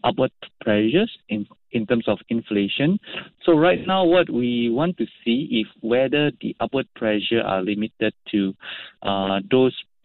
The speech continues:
products and services that are related to the reopenings, or is it gonna be quite, uh, permanent? And, uh, they, they are going to raise up the interest rate sooner or later. So I think the key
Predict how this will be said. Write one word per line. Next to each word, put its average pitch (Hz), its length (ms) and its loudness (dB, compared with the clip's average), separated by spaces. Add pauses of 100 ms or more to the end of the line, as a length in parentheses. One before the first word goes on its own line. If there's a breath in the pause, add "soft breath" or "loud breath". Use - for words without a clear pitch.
products 120 420 2
and 107 180 -4
services 107 500 -2 (180)
that 107 120 2
are 101 140 2
related 101 480 -2
to 104 80 0
the 95 80 -4
reopenings, 135 720 2
or 113 340 0
is 120 180 -4
it 123 120 -4
gonna 113 260 0
be 98 380 0 (720 loud breath)
quite, 120 400 4
uh, 104 300 0 (140)
permanent? 120 540 0 (480 soft breath)
And, 107 400 4
uh, 98 580 0 (600)
they, 113 340 2 (560)
they 117 120 6
are 165 120 6
going 120 340 2
to 101 560 0 (500 loud breath)
raise 117 220 4
up 127 140 2
the 107 80 0
interest 107 380 -2
rate 110 220 2
sooner 117 200 0
or 101 120 -2
later. 98 400 -2 (140)
So - 140 0
I 135 220 2
think 233 180 4
the - 160 0
key 208 240 0